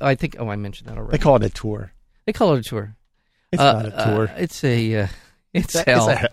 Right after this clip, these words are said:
Speaker 2: hellhole.
Speaker 1: It's a hell. Uh, Olbermann
Speaker 2: You're on
Speaker 1: had
Speaker 2: your fourth hellhole, sir.
Speaker 1: Olbermann had a good thing, uh,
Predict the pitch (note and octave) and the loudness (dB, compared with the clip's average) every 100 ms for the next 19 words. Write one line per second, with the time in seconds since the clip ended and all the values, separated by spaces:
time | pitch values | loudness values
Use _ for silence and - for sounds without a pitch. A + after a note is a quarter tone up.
0 | B2 G#2+ G2+ G#3 - C4+ - F#3+ C3+ A#2+ | -4 -4 2 4 4 2 2 2 2 0
1 | - - _ _ _ - C#3 C3 B2+ E3+ | -6 -20 _ _ _ 2 4 6 6 6
2 | G3+ E3+ F3 E3 D3 - D#3+ C3 D3+ C#3+ | 6 8 10 10 8 10 8 10 10 8
3 | B2 A#2 F#2+ - A2 G#2+ A2 - F3 E3 | 8 4 2 0 0 2 0 2 2 4
4 | C3+ B2+ A#2+ A#2 A#2 - A#2+ A#2 A2+ A2 | 2 2 0 -2 -6 -4 -4 -2 -4 -6
5 | G#2+ | -10